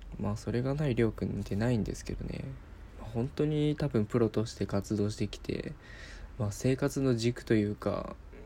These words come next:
まあ責任感もあるだろうし、まあそのためにね、なんかうかうかしてらんねえなっていう思いが強すぎたんでしょうね。あー。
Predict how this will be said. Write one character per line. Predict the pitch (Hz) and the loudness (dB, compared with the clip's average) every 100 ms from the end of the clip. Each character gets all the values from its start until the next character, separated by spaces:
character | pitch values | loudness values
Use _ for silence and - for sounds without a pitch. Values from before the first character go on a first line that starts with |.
| - - | -18 -6
ま | 113 104 | 0 0
あ | |
責 | 101 110 127 | 0 2 4
任 | 135 123 | 6 4
感 | - 101 | 2 2
も | 104 | 4
あ | |
る | 101 | 2
だ | - | 0
ろ | - | -4
う | 123 | -6
し、 | - - 151 - - - - - | -6 -6 -8 -12 -16 -18 -18 -4
ま | 120 | 0
あ | 110 | 0
そ | 120 | 2
の | 117 | 0
た | 123 139 | 2 2
め | 143 | 4
に | 131 104 | 4 2
ね、 | 101 98 104 - - - - - - - - - - - - - - - - - - - | 2 0 0 -6 -14 -16 -14 -16 -16 -16 -16 -16 -16 -16 -16 -16 -18 -16 -16 -16 -16 -8
な | 131 | -4
ん | 120 110 | -2 -2
か | 104 - | -4 -2
う | 131 | 0
か | 123 127 | 6 6
う | |
か | 120 117 | 6 2
し | - | 4
て | 127 | 4
ら | 120 120 | 4 4
ん | 127 | 4
ね | 131 | 4
え | 127 | 6
な | 131 | 4
っ | |
て | 127 - 110 | 0 -2 0
い | |
う | 104 | 2
思 | 113 113 123 | 0 2 2
い | |
が | 107 | 2
強 | 104 - 113 | -2 -2 -4
す | 123 | 0
ぎ | 147 | -2
た | - | -2
ん | - | -6
で | - | -4
し | 120 | -2
ょ | 107 | -2
う | |
ね。 | 117 139 - - - - - - - - - - - - - - - - - - - - - - - - - - - - - | -2 -4 -10 -20 -20 -20 -20 -20 -20 -18 -18 -18 -16 -18 -18 -20 -20 -20 -20 -20 -20 -20 -20 -20 -20 -20 -20 -20 -20 -20 -4
あ | |
ー。 | 117 110 107 107 107 107 107 110 | -2 0 0 0 0 0 0 -2